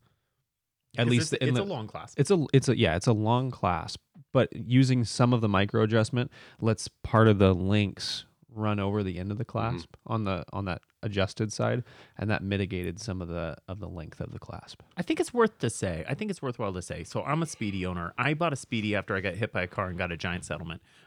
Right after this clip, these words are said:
Speaker 2: Uh, accepting that watch, this is the most expensive watch either one of us has
Speaker 1: Mm-hmm.
Speaker 2: ever bought. W-, w-, Will, you, you're not included in that 'cause you've bought some very, uh,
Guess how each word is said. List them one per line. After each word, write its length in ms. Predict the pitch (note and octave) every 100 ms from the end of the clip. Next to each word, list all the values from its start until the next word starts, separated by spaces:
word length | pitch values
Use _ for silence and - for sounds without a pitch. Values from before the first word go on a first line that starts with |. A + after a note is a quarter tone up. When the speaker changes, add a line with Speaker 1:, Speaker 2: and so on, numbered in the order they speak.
| _ G#2+
Speaker 2:
Uh, 460 | G2+ G2+ F#2 F2+ - _ _ _ _ _ _ _ _ _ _ _
accepting 580 | D3 - - A#3+ - B3+
that 180 | G#3 G#2+
watch, 480 | A#2 F2 E2 - - _ -
this 160 | C#3+ D#3
is 140 | B2+
the 120 | B2+
most 580 | A2 G#2 G#2+ C#3+ G3 -
expensive 500 | F#3 - A#2 C3 A#2
watch 240 | F2+ G2+ -
either 260 | A2+ B2+ C3+
one 200 | A2 B2
of 140 | G2
us 240 | D#2+ -
has 140 | - B2+
Speaker 1:
Mm-hmm. 80 | C3+
Speaker 2:
ever 100 | A#2
bought. 240 | F2+ F2 -
W-, 120 | G2+
w-, 240 | G2+ F#2+ -
Will, 340 | G2+ G#2 G#2 -
you, 140 | G2+
you're 180 | G#2 G#2+
not 160 | G2+ G2
included 320 | F2 F#2 F2
in 80 | E2+
that 140 | F#2
'cause 140 | - F2
you've 140 | F2+
bought 180 | G2+ F#2
some 140 | G2
very, 400 | F2 F2+ F#2 F#2 -
uh, 440 | G#2 F#2+ F#2+ F#2+